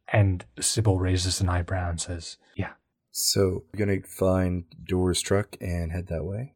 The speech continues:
Speaker 1: In general, I would like to ensure that somebody is around to keep, uh, Sammy safe. So, like, obviously, like, flag down Ruth, explain the situation really quickly, briefly, and just, you know, make her do the thing.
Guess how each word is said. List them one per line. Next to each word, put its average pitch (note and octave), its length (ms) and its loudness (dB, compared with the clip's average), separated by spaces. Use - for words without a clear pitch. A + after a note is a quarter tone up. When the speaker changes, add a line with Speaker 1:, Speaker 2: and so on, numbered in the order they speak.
Speaker 1:
In C3+ 140 -2
general, B2+ 340 2
I A2+ 80 2
would A2+ 120 4
like A2 200 2
to A#2 100 0
ensure G2+ 440 2
that F#2+ 200 0
somebody G2+ 320 2
is G2+ 400 2
around F#2+ 560 2
to G2 300 -2
keep, - 440 -4
uh, G2 120 -10
Sammy F#2 360 -4
safe. F2 380 -6
So, F2+ 340 -8
like, F#2 280 -4
obviously, F#2+ 560 -4
like, F#2 400 -8
flag G2 320 0
down F#2 520 2
Ruth, F#2+ 500 0
explain A2 360 4
the G2+ 40 2
situation G2+ 580 2
really G2 220 4
quickly, G2 420 2
briefly, F#2 580 2
and F2+ 100 2
just, - 240 -8
you G2+ 80 4
know, F2 180 4
make F2+ 220 0
her - 80 0
do F#2+ 140 0
the F2+ 80 -4
thing. F2+ 340 -2